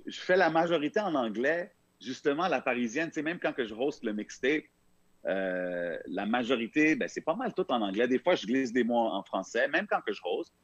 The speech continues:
Mais justement, je pense qu'Angie, il aime ça, ce vibe-là, que c'est comme le American style M C, euh, on those French beats. Tu sais, I, I think it, it brings something. Mais tu sais, des fois, je parle en français, là, y a pas de stress. On... we go back and forth, là.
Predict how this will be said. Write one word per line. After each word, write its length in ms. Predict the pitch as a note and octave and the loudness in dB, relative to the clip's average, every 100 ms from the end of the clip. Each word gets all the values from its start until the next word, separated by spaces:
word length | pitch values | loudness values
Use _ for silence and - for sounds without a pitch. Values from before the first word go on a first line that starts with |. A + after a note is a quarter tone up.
| _ _ _ - | _ _ _ -8
Mais 600 | G2+ A#2 A2+ A2 G#2+ F#2+ | 0 4 4 2 0 -4
justement, 500 | G2+ C3+ - D3 E3+ | -8 -4 0 2 0
je 80 | - | 0
pense 200 | D#3+ D#3+ | -2 -2
qu'Angie, 500 | C#3+ C3 A2+ D#3 D3 | -2 -4 0 0 0
il 80 | A#2 | 0
aime 180 | A#2+ A#2+ | 0 -2
ça, 200 | - C#3 | 0 0
ce 120 | - | 0
vibe-là, 500 | G#2 A2 G#2 G#2+ A2+ | 2 2 2 2 0
que 260 | A2 G2+ F#2 - _ _ | 0 -4 -4 -8 _ _
c'est 140 | - A2 | -12 -2
comme 200 | A#2+ A2 | 0 2
le 80 | |
American 560 | A2 A2+ C#3 C#3 C3 C3 | 2 2 4 2 0 -6
style 420 | A#2+ C3+ B2+ B2 B2 | -6 -2 0 0 -2
M 160 | B2 A#2+ | -6 -10
C, 420 | - C3 B2+ B2+ - _ _ _ _ - | -8 -6 -4 -6 -14 _ _ _ _ -14
euh, 280 | F#2 F#2 F2+ - | -10 -8 -8 -2
on 360 | A2+ A2+ A2 G#2 | 2 2 2 -4
those 220 | G2 G#2+ - | -4 -4 -4
French 340 | B2+ A2+ - | -4 -4 -4
beats. 180 | G2+ E2+ - | -6 -6 -4
Tu 100 | A2 | 2
sais, 0 | |
I, 180 | A2 F#2 - | 4 2 -2
I 120 | D#2 - | -8 -4
think 200 | B2 - - | -4 -4 -6
it, 140 | - G2+ | -4 -2
it 140 | F#2+ F2+ | -4 0
brings 220 | A2+ A2 | 0 2
something. 400 | - G#2+ A#2 B2+ | -2 -2 -2 0
Mais 120 | A2 | -2
tu 140 | - C#3 | 2 4
sais, 80 | |
des 100 | F#2+ | 4
fois, 140 | F#2+ C3+ | 2 0
je 80 | - | 2
parle 160 | A2+ | 2
en 80 | G#2 | 0
français, 380 | - F#2+ - A2+ | 0 -4 -2 -2
là, 100 | G#2+ | -2
y 40 | |
a 60 | F#2 | -4
pas 100 | F2 | -6
de 60 | |
stress. 340 | - - F2 - | -12 -6 -6 -6
On... 140 | D#2+ - _ _ - _ - | -14 -16 _ _ -20 _ -8
we 300 | F2+ F2+ F#2+ | -2 0 2
go 100 | G#2 | 2
back 240 | F#2+ G2 | 2 0
and 60 | G#2 - | -2 0
forth, 240 | G2+ E2 | 0 0
là. 160 | D2 | -6